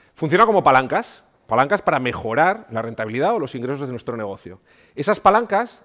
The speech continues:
pueden ser activadas mediante experimentación, que es de lo que vamos a hablar hoy. Vamos a hablar de experimentos y, en concreto, de experimentos de tipo A B testing. Los experimentos de tipo A B test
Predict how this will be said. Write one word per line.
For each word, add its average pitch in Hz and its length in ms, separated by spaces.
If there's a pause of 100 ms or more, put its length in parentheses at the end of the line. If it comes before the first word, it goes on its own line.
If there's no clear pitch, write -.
(160)
pueden 139 240
ser 160 220
activadas 156 440
mediante 123 380
experimentación, 101 840
que 113 100
es 107 60
de 117 60
lo 123 60
que 113 60
vamos 120 220
a 131 60
hablar 117 160
hoy. 90 200
Vamos 95 220
a - 20
hablar 113 120
de 123 60
experimentos 185 560
y, 147 60
en 131 60
concreto, 135 480 (260)
de 113 60
experimentos 123 640
de 104 100
tipo 139 380 (180)
A - 80
B 113 140
testing. 98 400 (720)
Los 123 120
experimentos 170 480
de 220 100
tipo 190 300
A 175 80
B 156 120
test 196 380